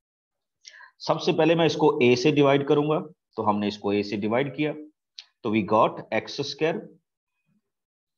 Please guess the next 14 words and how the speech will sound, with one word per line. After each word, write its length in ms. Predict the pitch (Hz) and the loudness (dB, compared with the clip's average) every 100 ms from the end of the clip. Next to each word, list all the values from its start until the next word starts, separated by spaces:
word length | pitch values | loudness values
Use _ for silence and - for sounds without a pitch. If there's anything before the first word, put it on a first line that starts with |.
| _ _ _ _ - | _ _ _ _ -2
plus 220 | 117 117 92 | -2 -2 -4
b 380 | 92 123 147 | -2 0 0
upon 260 | 147 139 139 | 0 -2 -2
a 140 | 147 - - _ _ _ _ _ _ _ _ _ _ _ _ _ _ 113 | -6 -8 -16 _ _ _ _ _ _ _ _ _ _ _ _ _ _ -4
and 140 | 104 | -4
plus 280 | - 117 143 | -2 0 -2
c 520 | - - 131 143 151 101 | -4 -6 0 2 2 -2
upon 380 | 101 98 95 104 | -2 -2 -2 0
a, 220 | 120 139 - - | 0 0 -6 -4
which 200 | 120 120 | -4 -2
is 100 | 92 | -6
equal 320 | 87 - 87 | -6 -10 -12
to 180 | - 190 - _ _ 90 - | -10 -10 -12 _ _ -18 -14
zero। 160 | - | -14